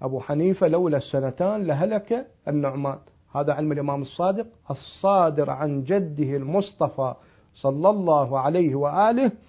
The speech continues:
وباب مدينة علمه هو أمير المؤمنين عليه السلام: "أنا مدينة العلم وعلي بابها". سيدي يا جعفر الصادق، بين لنا معنى العرش ومعنى الكرسي.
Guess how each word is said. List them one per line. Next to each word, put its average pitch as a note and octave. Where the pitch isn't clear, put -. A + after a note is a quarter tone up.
وباب D#3+
مدينة D3
علمه D#3
هو D#3
أمير F#3
المؤمنين D#3+
عليه D3
السلام: C#3
"أنا F3+
مدينة D3
العلم G#3
وعلي F3
بابها". C#3
سيدي G#3+
يا G#3
جعفر F3
الصادق، D3+
بين A3+
لنا A3
معنى G3
العرش G3
ومعنى G3+
الكرسي. D3+